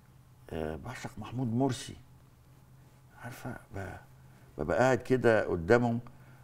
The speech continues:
وطبعا الأجيال اللي بعد كده لهم كل الاحترام و-،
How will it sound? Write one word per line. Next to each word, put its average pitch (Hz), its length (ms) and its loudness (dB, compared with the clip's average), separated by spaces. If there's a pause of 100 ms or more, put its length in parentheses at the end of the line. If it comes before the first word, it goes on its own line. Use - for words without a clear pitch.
(260)
وطبعا 131 600 4
الأجيال 107 340 4
اللي 143 120 4
بعد 113 180 6
كده 123 220 6
لهم 117 240 6
كل 110 240 0
الاحترام 101 720 4
و-، 87 120 -4